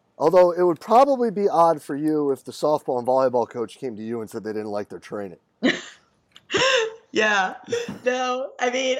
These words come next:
Speaker 2: I'm always trying to get better. So if there's something they don't like, let's talk about it. Let's figure it out, and let, let's keep it moving. Let's get better, you know? So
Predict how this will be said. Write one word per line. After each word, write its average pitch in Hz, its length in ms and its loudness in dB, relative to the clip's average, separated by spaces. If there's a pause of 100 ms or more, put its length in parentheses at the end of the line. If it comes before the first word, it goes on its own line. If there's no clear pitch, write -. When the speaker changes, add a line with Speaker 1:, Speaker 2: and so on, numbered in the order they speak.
Speaker 2:
I'm 302 140 -2
always 330 220 2
trying 247 160 -4
to 233 60 -6
get 202 140 -10
better. 196 240 -6
So 175 140 -12
if 170 80 -14
there's 190 220 -8
something 202 200 -10
they 185 100 -4
don't 180 180 -2
like, 185 360 0 (220)
let's 190 240 -2
talk 180 240 0
about 185 240 -2
it. 185 60 -4
Let's 175 160 -10
figure 175 320 -6
it 175 80 -2
out, 170 260 -2
and 170 100 -6
let, 165 280 -8
let's 180 120 -4
keep 196 200 -4
it 185 100 0
moving. 175 340 0
Let's 160 140 -10
get 165 160 -6
better, 175 260 0
you 156 160 -4
know? 160 200 -2
So 156 440 -2